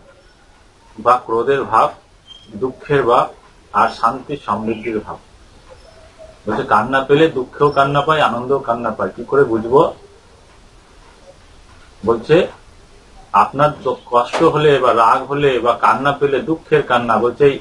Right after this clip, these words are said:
এইখান থেকে জলটা গড়াবে অশ্রু, নাসিকার গোড়া হইতে। যদি আনন্দের হয় তাহলে বলছে ঠিক মাঝখান হইতে ভীমলোচনের, যা চৈতন্য মহাপ্রভু আরো গুরু গোসাইদের হয়ে থাকে। আর যদি আপনার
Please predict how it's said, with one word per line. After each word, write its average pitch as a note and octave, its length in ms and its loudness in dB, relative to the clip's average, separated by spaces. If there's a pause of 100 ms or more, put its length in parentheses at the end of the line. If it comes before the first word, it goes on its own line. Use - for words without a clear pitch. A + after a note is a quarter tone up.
এইখান B2 440 -2
থেকে D#3 240 0
জলটা A2+ 360 2
গড়াবে F#2+ 360 -2
অশ্রু, F#2+ 400 -8 (880)
নাসিকার B2 520 -2
গোড়া G#2+ 240 -2
হইতে। G2 300 -10 (1200)
যদি A2+ 200 0
আনন্দের B2+ 540 2 (200)
হয় A#2 280 0 (420)
তাহলে B2 200 0
বলছে D3 220 -4 (120)
ঠিক G3+ 180 0
মাঝখান C3 500 -2
হইতে C#3 280 -2
ভীমলোচনের, G#2 680 -8 (1200)
যা A2 200 -4
চৈতন্য A2+ 360 -6
মহাপ্রভু G#2+ 520 -6
আরো B2 180 -2
গুরু G#2+ 200 -6
গোসাইদের G#2 440 -2
হয়ে G#2 180 -2
থাকে। - 260 -10 (1300)
আর A2 200 2
যদি C#3 240 -2
আপনার D3+ 280 0